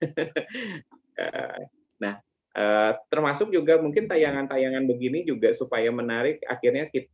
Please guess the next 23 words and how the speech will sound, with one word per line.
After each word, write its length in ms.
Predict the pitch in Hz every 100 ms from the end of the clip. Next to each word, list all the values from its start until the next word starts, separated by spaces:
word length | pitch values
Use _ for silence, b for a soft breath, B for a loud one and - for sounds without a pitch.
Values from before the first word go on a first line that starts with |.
| _
eee, 580 | 117 110 107 110 107 110 110
membeli, 600 | 113 113 113 120 139 -
eee, 300 | 113 110 107 107
tayangan-tayangan 800 | 113 110 110 110 107 107 120 131
televisi 400 | 117 117 113 113
luar 260 | 107 104 107
negeri 340 | 98 117 135
misalkan 400 | 113 104 101 117
dengan, 520 | 104 95 98 110 120 120 - _ _ -
eee, 80 | 95
drakornya 960 | 104 95 101 107 107 110 113 113 110 110
misalkan 560 | 95 95 90 110 127
ya, 60 | 220 _ _ _ _ -
eee, 420 | - - - 50 117
supaya, 520 | 113 - 127 151 - - - _
eee, 520 | 120 110 110 110 110 110 143
tetap 220 | - -
ada 340 | - 120 120 151 165 - - _ -
apa, 220 | 135 170 - - _ -
eee, 640 | 131 117 113 113 113 113 117 123
daya 220 | 113 120 117
tarik 340 | 113 110 147 - _ _ _ _ _ _ _ _
yang 220 | - 113